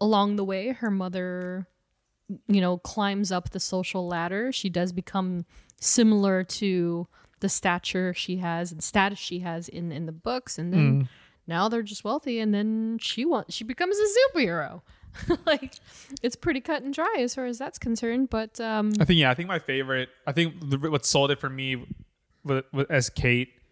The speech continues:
Speaker 2: was when I guess she first, like, ran into Hawkeye.
Speaker 1: Mm-hmm.
Speaker 2: And then she's like, "You're Hawkeye."
Speaker 1: Oh, you know, it's so great that you
Speaker 2: <laughs>
Speaker 1: say that because I wanted to show you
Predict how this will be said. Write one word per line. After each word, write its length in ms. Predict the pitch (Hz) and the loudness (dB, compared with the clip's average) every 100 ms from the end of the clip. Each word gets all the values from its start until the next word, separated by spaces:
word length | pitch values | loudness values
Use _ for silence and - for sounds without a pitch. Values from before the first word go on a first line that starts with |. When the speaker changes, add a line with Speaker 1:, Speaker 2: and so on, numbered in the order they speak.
| _ _ - - - | _ _ -20 -12 -2
Speaker 2:
was 260 | 127 117 | 0 0
when 360 | 123 127 120 117 | 0 0 0 -2
I 100 | 117 | -6
guess 480 | 117 123 117 - - | -4 -4 -2 -6 -10
she 600 | - - 120 117 117 - | -12 -8 -6 -6 -8 -12
first, 380 | - 131 120 - | -2 2 2 2
like, 220 | 139 131 | 0 2
ran 180 | 139 139 | 2 2
into 160 | 143 143 | 4 2
Hawkeye. 500 | 147 143 160 160 165 - _ _ _ _ _ 208 | 2 2 2 2 -2 -6 _ _ _ _ _ 4
Speaker 1:
Mm-hmm. 160 | 208 | 6
Speaker 2:
And 140 | 123 120 | 6 2
then 80 | |
she's 260 | 117 139 120 | 0 -4 -6
like, 240 | 127 117 _ _ _ _ _ _ - | -8 -12 _ _ _ _ _ _ 2
"You're 260 | 214 240 | 6 6
Hawkeye." 640 | 208 208 - 175 135 135 - - | 6 4 4 2 2 -2 -6 -2
Speaker 1:
Oh, 240 | 294 294 269 | 2 6 8
you 220 | 254 311 | 8 8
know, 120 | 349 | 8
it's 140 | 302 | 6
so 180 | - 339 311 | 6 6 8
great 260 | 349 233 | 8 8
that 160 | 349 294 | 6 6
you 60 | 240 | 6
Speaker 2:
<laughs> 140 | 330 | 6
Speaker 1:
say 120 | 349 | 6
that 220 | 320 214 220 | 6 4 2
because 360 | 254 277 254 | 0 2 4
I 60 | 254 | 4
wanted 340 | 262 302 294 | 4 4 2
to 100 | 247 | 2
show 300 | - 277 330 | 0 2 4
you 400 | 359 247 196 175 | 6 6 4 2